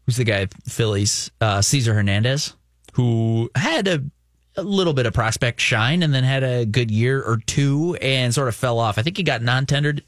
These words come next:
with the Phillies this past year, uh, which just means he was gonna be m-, more expensive than they thought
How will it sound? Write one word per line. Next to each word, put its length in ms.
with 200
the 80
Phillies 320
this 180
past 300
year, 200
uh, 320
which 140
just 180
means 200
he 80
was 100
gonna 140
be 140
m-, 300
more 220
expensive 480
than 160
they 120
thought 360